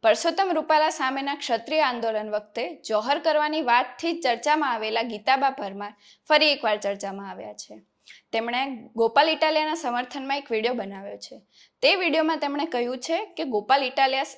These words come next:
અમારા સાચા જવતલિયા ભાઈ છે, જ્યારે પરેશ ધાનાણીને ગદ્દાર ગણાવ્યા છે.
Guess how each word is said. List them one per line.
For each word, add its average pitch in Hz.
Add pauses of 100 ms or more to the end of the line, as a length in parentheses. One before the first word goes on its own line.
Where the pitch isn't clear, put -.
અમારા 240
સાચા 277
જવતલિયા 226
ભાઈ 202
છે, -
જ્યારે 208
પરેશ 240
ધાનાણીને 233
ગદ્દાર 240
ગણાવ્યા 202
છે. -